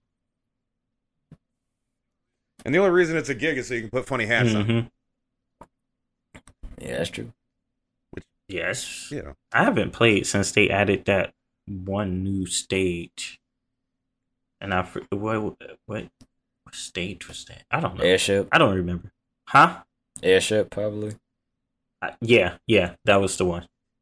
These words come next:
Speaker 3: The last time I played was probably when they dropped Airship, and now they got so much extra shit.
Speaker 2: I heard.
Speaker 3: Yeah, like, I came into a game one day just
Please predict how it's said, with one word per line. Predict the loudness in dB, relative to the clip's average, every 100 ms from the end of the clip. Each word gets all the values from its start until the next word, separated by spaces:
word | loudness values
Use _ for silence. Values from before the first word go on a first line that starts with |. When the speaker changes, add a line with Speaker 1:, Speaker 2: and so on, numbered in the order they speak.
| _ _ -6
Speaker 3:
The | 4
last | 6 6
time | 4
I | 4 2
played | 4 6 6 2 -2
was | -2
probably | 4 4 4
when | -2 -2
they | -4
dropped | -4 -4 -4 -2
Airship, | -2 0 -2 -4
and | -4
now | -2 0
they | 0
got | 0 -4 -4
so | -2 0 2 2 2
much | 0 -2 -4 -10 -8
extra | -6 -6 -6 -6 -4
shit. | -4 -4 -2 -4 -8 _ _ _ _ _ _ _
Speaker 2:
I | 2 4 6
heard. | 6 6 4 0 -10 _ _ -6
Speaker 3:
Yeah, | 4 6 8
like, | 6 4
I | 6 8 6 4 -6
came | 0 2 4
into | 4 2 2 0
a | 2
game | 0 2
one | 2 2
day | 2 2
just | 0 -4 -6